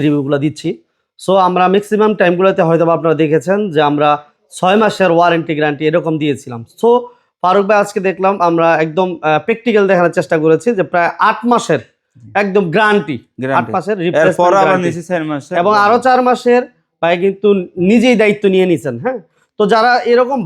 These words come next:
Speaker 1: বারো মাসের মানে নিজের, আহ, কি বলে দায়িত্বটা, আহ, কোম্পানি নিজে বহন করতেছে, এরকম সেভের মাধ্যমে যারা ব্যাটারিগুলো নিতে চান কোয়ালিটি ফুল গ্যারান্টি সহকারে, তারা স্ক্রিনে যে নাম্বারটি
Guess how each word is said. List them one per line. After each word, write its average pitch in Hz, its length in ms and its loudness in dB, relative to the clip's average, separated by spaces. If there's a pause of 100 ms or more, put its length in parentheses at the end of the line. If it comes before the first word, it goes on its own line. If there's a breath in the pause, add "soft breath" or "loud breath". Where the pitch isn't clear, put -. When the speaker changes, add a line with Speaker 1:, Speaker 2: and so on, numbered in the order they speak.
Speaker 1:
বারো 196 240 4
মাসের 208 220 -2 (240)
মানে 160 140 -2 (260)
নিজের, 226 320 4
আহ, 165 680 -4 (120)
কি - 120 -12
বলে 156 140 0 (220)
দায়িত্বটা, 202 520 2
আহ, - 500 -4 (100)
কোম্পানি 214 320 2 (100)
নিজে 247 240 2
বহন 208 260 2
করতেছে, 170 320 -4 (160)
এরকম 285 280 0 (200)
সেভের 254 320 2
মাধ্যমে 220 320 2
যারা 202 200 4
ব্যাটারিগুলো 180 460 2
নিতে 202 220 2
চান 190 120 0 (100)
কোয়ালিটি 202 400 2
ফুল 202 140 -2 (100)
গ্যারান্টি 170 420 0
সহকারে, 190 320 -2 (480)
তারা 170 200 2 (280)
স্ক্রিনে 180 260 -4
যে 180 120 -2
নাম্বারটি 160 220 -2